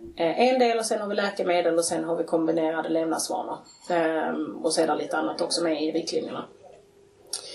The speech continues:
Sen är det ett nationellt vårdprogram som ska tas fram.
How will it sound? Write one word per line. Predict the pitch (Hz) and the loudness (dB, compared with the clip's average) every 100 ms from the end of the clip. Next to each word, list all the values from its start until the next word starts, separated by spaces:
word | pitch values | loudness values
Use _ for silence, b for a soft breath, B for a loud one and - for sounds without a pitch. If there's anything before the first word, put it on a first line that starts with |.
| B B - | B B 2
Sen | 254 220 | 2 4
är | 214 | 0
det | |
ett | 220 | 0
nationellt | 208 208 240 196 190 | -2 0 2 2 -2
vårdprogram | 208 262 165 170 - 165 165 202 | 2 4 4 0 -2 -2 0 0
som | - 196 | -2 -2
ska | 185 | -2
tas | 180 185 - | -2 -2 -2
fram. | 196 165 233 233 | 0 -2 -2 -10